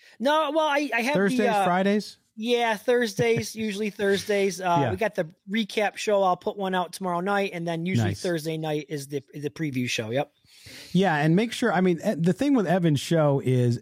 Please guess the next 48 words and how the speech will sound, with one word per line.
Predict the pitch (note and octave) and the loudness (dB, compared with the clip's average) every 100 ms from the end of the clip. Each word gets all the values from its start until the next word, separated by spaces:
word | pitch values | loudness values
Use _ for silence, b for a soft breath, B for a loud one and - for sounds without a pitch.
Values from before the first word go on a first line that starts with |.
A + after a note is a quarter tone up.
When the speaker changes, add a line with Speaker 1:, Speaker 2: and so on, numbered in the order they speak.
| - | -2
Speaker 2:
Evan, | F#3 F#3+ F#3+ F3+ | 0 2 2 0
Evan | - F#3 F#3 | 0 2 2
as | E3 | 2
a | C3 | 0
fan | - D3+ D3 C#3 B2+ B2 A#2 b b b - | 0 0 4 4 4 4 0 b b b -2
does | B2 D#3+ D3+ C#3 | 2 2 2 0
a | C#3 | 0
unique | C3+ C#3+ C3+ A#2+ | 2 4 2 0
show, | - C3 A2+ | -2 0 2
right? | G#2+ B2 B2+ | 2 2 2
Murph | C#3+ D#3+ E3 | 2 2 2
does | E3 D3 | 0 2
a | |
unique | C#3 C3+ C3 A#2 | 4 4 2 0
show. | C3+ B2 C3 | 0 0 0
Evan | D3+ D3+ | 0 2
does | C3+ A#2+ | 2 2
a | B2 | 2
unique | B2 A#2+ | 4 2
show. | G#2+ C3 A#2 A2 B B B - | 0 -2 0 0 B B B -4
And | B2 | -2
so | D3 | 0
make | C#3 C3+ | 0 -2
sure | - C3+ | 0 0
you | B2 | 2
do | B2 | 2
it. | A#2+ | 0
It's | A2 | 0
really | C3+ D3+ C3+ | 2 2 2
good | B2+ | 0
stuff. | C#3+ A#2+ | -2 0
And, | B2+ C3+ - | 0 0 0
and, | C3 B2 | 0 0
and | C#3+ C#3 | 0 0
Evan | E3+ F#3 E3 | 0 2 2
always | E3+ D#3 | 2 2
gets | C#3+ - | -2 -2
top-notch | C3 B2+ A2+ G#2+ - | -4 -2 -4 -4 -4
guests | G#2 F2+ | -4 -4
as | G2+ | -8
well. | F#2+ G2+ F#2+ | -8 -6 -6
So | - | -4
make | G2+ G2 | -4 -6
sure | - | -6
you | G2+ G2+ | -6 -4
listen | G2+ G2 | -6 -6
to | F#2 | -6
that. | G2+ F#2+ | -6 -6